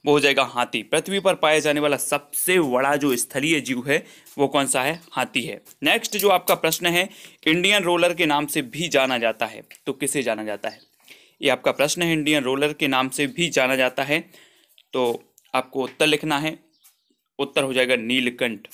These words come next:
इंडियन रोलर के नाम से जाना जाता है दोस्तों नीलकंठ को, ठीक है। तो नीलकंठ आपका बिल्कुल यहाँ पर सही आंसर होगा। अगला है कड़कनाथ। कड़कनाथ किसकी प्रसिद्ध प्रजाति है?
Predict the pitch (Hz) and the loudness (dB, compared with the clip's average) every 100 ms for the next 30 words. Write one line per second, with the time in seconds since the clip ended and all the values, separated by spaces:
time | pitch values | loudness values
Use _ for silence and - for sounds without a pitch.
0 | - - 160 160 175 185 180 - 127 143 | -20 -4 0 2 2 2 -2 -4 2 4
1 | 170 170 185 156 156 151 143 139 139 143 | 4 2 2 2 0 0 2 2 0 0
2 | 135 131 131 110 127 127 120 110 - 107 | -2 -4 -4 0 2 2 0 -2 -4 -8
3 | 98 _ - 139 135 180 - - - _ | -10 _ -10 -6 -2 -2 -2 -16 -20 _
4 | 135 147 170 175 170 156 - 147 120 127 | 0 2 2 0 0 -2 0 0 2 0
5 | 127 135 120 127 127 - 127 117 110 104 | 2 2 2 0 -2 -4 -4 -2 -2 -4
6 | 110 107 104 _ _ _ _ _ _ _ | -6 -4 -6 _ _ _ _ _ _ _
7 | - 160 180 190 196 - 175 175 165 151 | -2 2 2 2 0 2 2 2 2 2
8 | 127 - - - - - - 175 185 202 | 2 -4 -20 -20 -20 -20 -2 0 2 0
9 | 202 - 170 - 185 190 160 135 156 147 | -2 0 0 0 -2 -2 0 -2 -2 -2
10 | 120 123 120 117 127 123 | -2 0 0 0 -6 -8